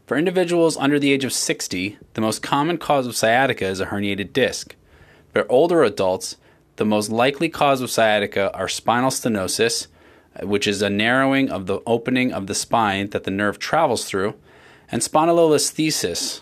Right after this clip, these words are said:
which is where one vertebra slides forward on the neighboring vertebra.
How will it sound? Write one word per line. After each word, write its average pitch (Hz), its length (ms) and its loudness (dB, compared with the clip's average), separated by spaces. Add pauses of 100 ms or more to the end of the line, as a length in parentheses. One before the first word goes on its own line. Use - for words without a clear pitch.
(160)
which - 200 -4
is 110 80 -2
where 120 220 2
one 135 500 0
vertebra 110 480 2
slides 117 540 2
forward 104 540 2
on 98 140 -2
the 104 60 0
neighboring 110 480 0
vertebra. 80 480 -6